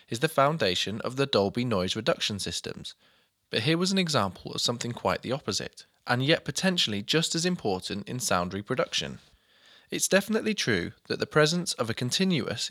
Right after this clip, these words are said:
yet non-contiguous and non-coherent sound can interfere with the recognition in the brain, and that interfering sound does not have to be very loud at all.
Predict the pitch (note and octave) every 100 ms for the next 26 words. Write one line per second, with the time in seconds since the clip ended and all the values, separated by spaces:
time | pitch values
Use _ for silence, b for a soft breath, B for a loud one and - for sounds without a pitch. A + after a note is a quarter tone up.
0 | - A#2+ A#2+ B2+ C3+ D3 C#3+ B2 - D3+
1 | A#2+ F#2+ - - A2+ A#2 A#2+ A#2+ A2+ A2
2 | C#3 C#3 A#2 - G#2+ D#2+ E2+ - A2+ -
3 | D3 - - A#2+ F#2 F#2+ A2+ A#2 A#2 C3
4 | C3+ - F2+ F#2 G2+ F#2+ C3 A#2 D#2 -
5 | b b b b - A2+ C3+ E3+ D3+ B2
6 | - A2+ G#2 - E3 G2+ A#2+ - G#2+ G#2+
7 | B2 A#2 - G#2+ G#2+ A2 G#2 A2+ A#2+ F2
8 | F2 - - D#3 G#2